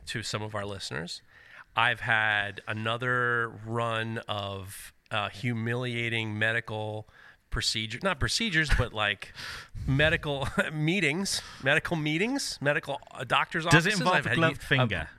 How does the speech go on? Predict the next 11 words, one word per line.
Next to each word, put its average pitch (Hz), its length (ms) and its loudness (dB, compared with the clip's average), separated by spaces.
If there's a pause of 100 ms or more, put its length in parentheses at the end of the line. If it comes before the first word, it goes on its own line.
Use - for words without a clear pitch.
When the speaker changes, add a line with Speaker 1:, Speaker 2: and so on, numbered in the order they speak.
(140)
Speaker 2:
Is 123 140 0
it 123 60 0
a 120 40 -2
gloved 117 260 -2
finger 98 300 -2
involved? 85 420 -4
Speaker 1:
It's 156 220 -2
as 147 200 0
cl-, - 220 -8
I 135 80 4
mean, 147 380 -2